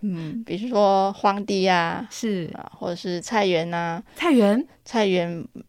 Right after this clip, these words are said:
Speaker 1: 呃，中间的田埂跟你种的菜的旁边。<laughs> 它有时候
Speaker 2: 对，对，对。
Speaker 1: 就会自己长出一些植物来。
Speaker 2: 没错，没错。
Speaker 1: 嗯，还有比如说我们都会区里的公园啊，或者是花圃里面啊，路边，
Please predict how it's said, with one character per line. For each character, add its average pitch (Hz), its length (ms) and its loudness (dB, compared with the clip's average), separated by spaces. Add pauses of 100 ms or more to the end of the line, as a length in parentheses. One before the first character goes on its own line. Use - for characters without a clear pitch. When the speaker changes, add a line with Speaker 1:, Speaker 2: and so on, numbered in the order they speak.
(160)
Speaker 1:
呃， 170 500 0 (220)
中 185 180 0
间 185 140 0
的 170 80 0
田 - 260 -8
埂 - 260 -4
跟 175 200 -2
你 175 100 -6
种 170 200 0
的 175 80 -4
菜 196 200 0
的 160 80 -4
旁 156 240 -6
边。 - 220 -2
<laughs> - 1120 -6
它 - 80 0
有 220 160 8
时 359 160 8
候 208 40 10
Speaker 2:
对， 240 200 10
对， - 0 -
对。 226 120 2
Speaker 1:
就 233 180 2
会 226 120 8
自 220 160 0
己 180 140 -4
长 165 220 2
出 196 120 -4
一 185 80 0
些 175 160 -2
植 165 200 -2
物 175 160 -2
来。 - 240 -8 (260)
Speaker 2:
没 220 160 2
错， 277 180 2
没 214 160 0
错。 202 380 0
Speaker 1:
嗯， 160 160 -10 (220)
还 180 140 0
有 185 40 2
比 196 140 -4
如 180 60 -2
说 185 280 2
我 175 60 0
们 165 160 -6
都 190 100 -2
会 190 160 0
区 202 120 -4
里 180 120 0
的 - 80 -4
公 202 260 0
园 175 220 2
啊， 175 420 -4 (340)
或 202 120 -4
者 196 60 -2
是 190 120 -2
花 196 240 2
圃 180 200 -4
里 160 120 -4
面 185 400 -4 (280)
啊， - 140 -8
路 196 200 0
边， 185 460 0